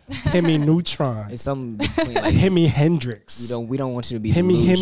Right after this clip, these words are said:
Speaker 3: delusional.
Speaker 1: Hemi Turner.
Speaker 3: All right, ladies.
Speaker 1: Wasn't walking around with a burner.
Speaker 3: Don't be delusional, okay? All right.
Speaker 1: Bruh.
Speaker 3: But,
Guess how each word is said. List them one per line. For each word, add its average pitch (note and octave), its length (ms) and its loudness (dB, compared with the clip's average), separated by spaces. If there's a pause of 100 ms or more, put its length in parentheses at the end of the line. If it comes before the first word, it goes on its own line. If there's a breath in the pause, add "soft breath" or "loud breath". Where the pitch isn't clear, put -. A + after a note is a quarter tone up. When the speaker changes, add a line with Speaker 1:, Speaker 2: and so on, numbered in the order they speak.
(120)
Speaker 3:
delusional. - 80 0
Speaker 1:
Hemi F3+ 260 2
Turner. F#3 680 0
Speaker 3:
All G#2 60 -14
right, G#2+ 380 -10
ladies. A#2 200 -10
Speaker 1:
Wasn't E3+ 260 0
walking F3 300 0
around F3+ 220 0
with F#3 120 2
a G3 100 0
burner. F3+ 580 0
Speaker 3:
Don't C3 220 -4
be A#2+ 120 0
delusional, G2 680 -4
okay? A#2+ 340 -2
All A#2 80 -4 (100)
right. A#2 60 4
Speaker 1:
Bruh. C3+ 300 2 (300)
Speaker 3:
But, C3 200 0